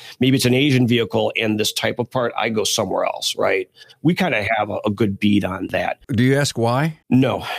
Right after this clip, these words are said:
Speaker 1: no. In syndicated, there's only so far. It's part of the reason why we,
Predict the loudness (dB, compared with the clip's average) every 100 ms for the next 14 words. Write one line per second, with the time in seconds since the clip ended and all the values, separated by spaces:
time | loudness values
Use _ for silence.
0 | -10 -12 -14 -2 2 2 0 0 0 0
1 | 0 0 0 0 0 0 0 0 -2 -2
2 | -2 -2 -4 -4 -2 0 0 0 -2 -4
3 | -4 -4 -4